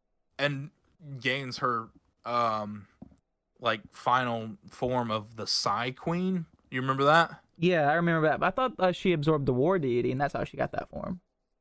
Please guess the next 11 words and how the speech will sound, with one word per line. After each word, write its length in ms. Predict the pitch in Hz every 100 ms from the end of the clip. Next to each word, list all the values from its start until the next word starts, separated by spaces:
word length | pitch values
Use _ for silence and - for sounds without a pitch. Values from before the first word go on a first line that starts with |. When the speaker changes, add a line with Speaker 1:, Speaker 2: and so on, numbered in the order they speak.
| _ _ _ _ _ _ _ _ _ _ _
Speaker 1:
Thought, 380 | - 190 196 185 - _ _ _ _ _ _ _ _ _
Speaker 2:
Or 300 | 151 139 131
Speaker 1:
I 20 |
thought 280 | - 160 202
Psy-, 400 | - - - - _ _ -
Doctor 320 | 120 135 -
Psyche 420 | 113 - 123 - 107
was 200 | 104 101
involved 640 | 95 104 101 101 101 95
in 120 | 98
that. 280 | 101 101 101